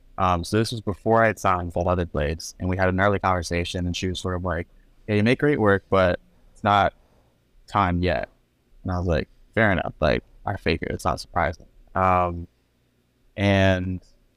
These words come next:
but we kept in touch, and then basically she saw Big Three, which was, uh, a short film that I did. It's, like, a black and white period film. Um, and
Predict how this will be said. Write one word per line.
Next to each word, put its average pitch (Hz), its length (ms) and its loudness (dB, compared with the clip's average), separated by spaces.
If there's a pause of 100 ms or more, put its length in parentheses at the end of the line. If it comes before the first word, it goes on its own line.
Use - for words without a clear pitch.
(280)
but 110 100 2
we 120 80 4
kept 135 240 2
in 139 100 0
touch, 107 480 2 (460)
and 101 240 4
then 101 180 4
basically 101 800 0 (540)
she 104 540 2
saw 95 640 2 (400)
Big 98 160 0
Three, 92 440 -2 (120)
which 95 220 -6
was, 90 640 0
uh, 87 480 -2
a 90 40 -6
short 92 280 -2
film 92 140 -2
that 90 100 -2
I 87 80 0
did. 87 280 -2
It's, - 140 -10
like, 90 120 -2
a - 40 -10
black 87 300 -2
and 90 100 -2
white 87 340 -2
period 87 300 -4
film. 85 440 -2 (580)
Um, 87 600 0 (420)
and 92 600 2